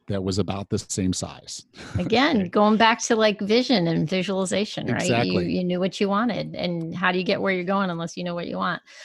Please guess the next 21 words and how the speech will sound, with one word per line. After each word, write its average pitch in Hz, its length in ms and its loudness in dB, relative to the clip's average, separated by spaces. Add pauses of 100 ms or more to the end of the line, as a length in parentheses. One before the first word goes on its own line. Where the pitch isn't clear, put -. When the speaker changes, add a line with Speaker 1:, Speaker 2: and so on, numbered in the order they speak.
Speaker 1:
And 101 80 -4
Speaker 2:
But 202 120 4
go 208 80 6
Speaker 1:
so 220 60 4
I, 214 40 6
Speaker 2:
ahead. 208 220 2 (120)
Speaker 1:
I, 123 160 -8 (120)
I 110 120 0
had 135 260 0
the 151 60 2
house. 131 380 -2
I 98 60 2
had 104 140 2
a 95 40 -2
very 104 300 2
Speaker 2:
Uh-huh. 175 160 0
Speaker 1:
expensive 202 200 0
house. - 460 0 (140)
<laughs> - 640 -4
And, 113 380 2 (300)
um, 107 440 2